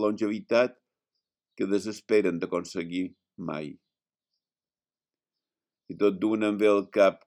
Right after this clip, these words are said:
quan miro els fulls del meu escrit damunt la taula, que mentre aquests existeixin, podré esdevenir una realitat en un lector. Després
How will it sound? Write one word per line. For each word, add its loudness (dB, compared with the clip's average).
quan 0
miro 2
els -10
fulls -2
del 0
meu 2
escrit -4
damunt -2
la -2
taula, 0
que -4
mentre 0
aquests 0
existeixin, -4
podré 2
esdevenir 0
una 0
realitat -2
en -6
un -6
lector. -8
Després -2